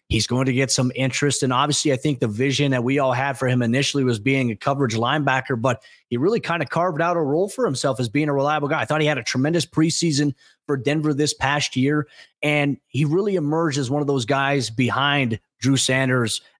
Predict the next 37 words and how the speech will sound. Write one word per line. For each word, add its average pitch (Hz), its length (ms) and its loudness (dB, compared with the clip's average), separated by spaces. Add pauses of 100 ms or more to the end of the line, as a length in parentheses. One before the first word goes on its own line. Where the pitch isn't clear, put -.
Alex 135 280 0
Singleton, 135 400 0
Josie 127 360 0
Jewell. 131 340 0
Like, 117 200 -2 (120)
that 135 320 0
unit 139 300 0
is 123 120 -2
so 131 200 0
tight-knit. 139 640 0 (440)
His 123 160 4
impact 135 420 0
on 120 80 0
special 139 340 0
teams, 135 240 0
he 143 80 0
was 127 140 0
one 139 100 2
of 123 80 2
Mike 131 240 2
Westhoff's 123 460 0
favorite 123 340 0
guys. 123 340 0
So 127 120 0
we'll 131 120 2
see 151 180 0
how 139 100 2
things 120 260 -2
go 131 200 0
there 127 220 2
on 117 120 0
whether 120 180 2
or 113 40 0
not 104 100 -4
he'll 143 140 0
be 147 100 0
back. 123 320 0